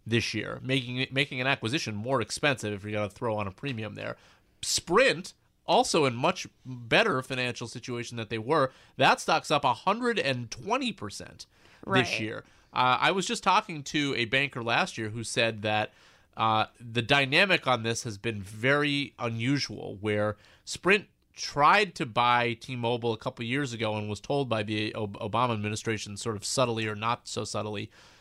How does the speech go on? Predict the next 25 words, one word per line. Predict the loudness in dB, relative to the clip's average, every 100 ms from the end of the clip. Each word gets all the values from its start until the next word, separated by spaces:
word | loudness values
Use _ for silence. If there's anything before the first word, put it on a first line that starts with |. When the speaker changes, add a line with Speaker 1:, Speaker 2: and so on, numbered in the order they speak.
| _
Speaker 1:
"If | 0 4
you | 2
try | 4 6 6 6
this, | 0 0
you're | -4
not | 0 0 0
gonna | -8
succeed. | -8 -12 -8 -6 -6
We're | -8
going | -6 -6
to | -6
block | -4 -2 -2 -4 _ _ _ -4
this | -4
deal. | 0 0
We're | 4
not | 2 2
gonna | 0
allow | -2 0 0 -2
the |
number | -4 -6
three | -8 -6 -4
and | -4
the |
number | -4 -6
four | -8 -2 0 -2